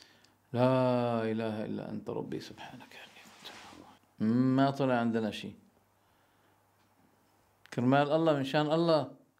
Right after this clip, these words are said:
كرامة لله، ما في شيء. ما في شيء.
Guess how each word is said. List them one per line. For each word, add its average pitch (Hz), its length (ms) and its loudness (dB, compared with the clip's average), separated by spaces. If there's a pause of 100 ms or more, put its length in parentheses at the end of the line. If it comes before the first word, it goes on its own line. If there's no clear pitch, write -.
كرامة 160 340 2
لله، 165 580 2 (720)
ما 165 380 2
في 165 160 -4
شيء. 135 260 -10 (2500)
ما 120 100 -2
في 113 120 -8
شيء. - 200 -16